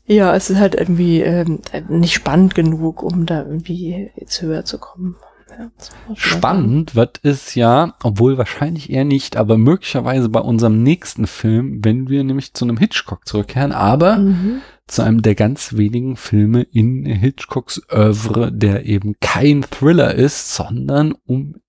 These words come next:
Speaker 2: seine einzige Screwball-Comedy werden wir uns dann reinziehen.
Speaker 1: Mhm.
Speaker 2: Nämlich Mister and Misses Smith.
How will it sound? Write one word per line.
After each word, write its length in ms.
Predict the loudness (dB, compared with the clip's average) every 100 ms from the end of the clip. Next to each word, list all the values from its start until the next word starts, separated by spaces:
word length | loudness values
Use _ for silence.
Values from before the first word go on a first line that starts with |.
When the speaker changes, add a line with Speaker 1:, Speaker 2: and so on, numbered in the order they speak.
| _
Speaker 2:
seine 680 | -6 -2 0 2 2 0 -2 -2
einzige 540 | 0 0 0 0 0
Screwball-Comedy 1500 | 0 -6 -6 2 4 4 2 0 0 -2 0 0 -2 -6 -4
werden 220 | -4 -4
wir 100 | -4
uns 160 | -8 -8
dann 140 | -8
reinziehen. 600 | -8 -6 -8 -4 2 2 2 0
Speaker 1:
Mhm. 360 | 2 2 0 0
Speaker 2:
Nämlich 560 | 2 4 2 0 -2
Mister 600 | -2 2 0 0 -6 -2 0
and 120 | 0
Misses 400 | -2 0 -2 -2
Smith. 300 | 0 2 2